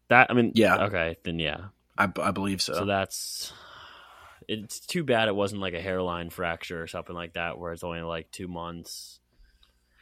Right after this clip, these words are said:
Speaker 2: Yeah, we were hoping, but what,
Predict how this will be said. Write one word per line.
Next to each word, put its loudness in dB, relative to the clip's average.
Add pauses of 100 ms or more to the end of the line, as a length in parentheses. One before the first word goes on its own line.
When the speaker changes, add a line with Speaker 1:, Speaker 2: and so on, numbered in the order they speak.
(400)
Speaker 2:
Yeah, 12
we 12
were 12
hoping, 10
but 4 (540)
what, 10